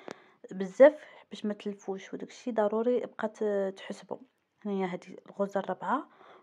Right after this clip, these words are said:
وكنزيد الغرزه الخامسه بحال اللي كتشاهدوا. صافي، ونرجع فيهم عادي، كنرجعوا فيهم عاديين، كنستمر.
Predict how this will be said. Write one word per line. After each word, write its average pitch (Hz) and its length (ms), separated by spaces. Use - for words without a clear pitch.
وكنزيد 226 600
الغرزه 196 500
الخامسه - 720
بحال - 180
اللي 185 120
كتشاهدوا. 190 560
صافي، 254 180
ونرجع 240 480
فيهم 196 540
عادي، 220 840
كنرجعوا 196 380
فيهم 190 420
عاديين، 214 1000
كنستمر. 220 720